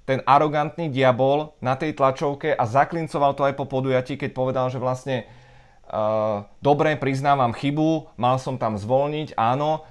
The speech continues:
ale aj tak nechápem, otravuje ma to, že prečo nebol potrestaný aj Hamilton." Presne takéto to ukazovanie prstom, silou, mocou, to, čo nás presne politici učia, že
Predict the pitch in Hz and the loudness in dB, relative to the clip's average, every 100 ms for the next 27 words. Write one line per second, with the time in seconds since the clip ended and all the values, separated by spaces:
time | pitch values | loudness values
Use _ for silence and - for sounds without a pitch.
0 | - 123 131 - 143 151 - 139 160 - | 0 2 4 4 2 2 4 6 6 0
1 | - _ _ _ _ - 135 - 143 135 | -16 _ _ _ _ -4 -4 4 4 4
2 | 143 147 147 - - - _ 127 139 165 | 2 0 -4 -12 -20 -20 _ 0 2 4
3 | 147 151 151 147 143 143 151 147 - 104 | 4 2 2 0 2 2 2 0 -8 -6
4 | - 139 147 151 139 135 135 135 131 131 | -4 0 -2 -2 -2 -2 -2 -4 -4 -4
5 | 135 131 127 123 135 139 127 104 92 - | -4 -2 -2 0 -2 -2 -4 -4 -8 -4
6 | 135 147 156 139 135 147 147 131 - - | -4 -2 0 0 0 0 0 0 0 -2
7 | 156 180 156 151 135 127 - - - - | 0 0 0 0 0 -2 -6 -16 -8 2
8 | 170 180 - 117 101 - 165 165 135 147 | 2 2 -2 -2 -2 -4 -2 -2 -2 -2
9 | 143 117 143 147 147 127 - 135 135 117 | -2 -4 -4 -6 -4 -4 -2 -6 -4 -6
10 | 123 135 123 - 123 131 127 123 104 - | -2 -2 -4 -6 -6 -6 -4 -4 -4 -10
11 | - - - 110 120 110 | -20 -18 -10 -4 -2 -2